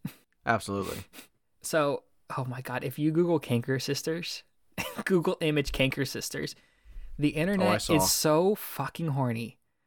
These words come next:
Speaker 1: Like, it's unbelievable.
Speaker 2: Yep, I saw it.
Speaker 1: They're, like, how old are they? How old are these kids in, in the, in the, in the show? If we had to give them, like, an age range.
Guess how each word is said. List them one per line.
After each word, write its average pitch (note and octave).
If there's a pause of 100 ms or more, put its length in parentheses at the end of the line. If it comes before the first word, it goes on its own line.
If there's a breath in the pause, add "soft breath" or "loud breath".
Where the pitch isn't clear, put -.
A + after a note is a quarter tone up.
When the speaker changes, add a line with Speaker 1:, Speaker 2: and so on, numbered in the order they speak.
(240)
Speaker 1:
Like, C#3
it's -
unbelievable. D3 (380)
Speaker 2:
Yep, G#2+ (100)
I G2
saw F2+
it. -
Speaker 1:
They're, G#3
like, G#3+ (140)
how -
old A#3+
are B3
they? A#2
How C#4
old B3+
are G#3
these F3
kids - (160)
in, E3
in E3+
the, D#3
in D#3+
the, D3+
in D#3+
the D3
show? A2+ (260)
If C3+
we E3+
had E3
to D#3+
give C#3+
them, C#3+
like, C3+
an C3+
age B2
range. -